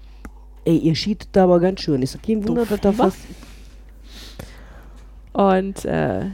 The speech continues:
Speaker 2: ich hab auch sehr klein geschrieben und hab so, ich hatte sogar nur drei Seiten dann beschrieben. Also, ne, wir haben eine Vor- und Rückseite, sind ja nur vier Seiten.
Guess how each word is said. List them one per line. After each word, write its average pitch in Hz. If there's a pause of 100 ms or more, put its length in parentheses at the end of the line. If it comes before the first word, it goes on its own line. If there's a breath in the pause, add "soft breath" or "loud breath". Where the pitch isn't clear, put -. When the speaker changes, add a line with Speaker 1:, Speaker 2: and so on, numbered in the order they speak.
Speaker 2:
ich -
hab 208
auch -
sehr 233
klein 220
geschrieben 226
und 240
hab 226
so, 202
ich -
hatte 233
sogar 196
nur 196
drei 190
Seiten 170
dann 165
beschrieben. 180
Also, 165
ne, 220
wir 208
haben 180
eine 180
Vor- 175
und 180
Rückseite, 240
sind 214
ja 190
nur 185
vier 196
Seiten. 190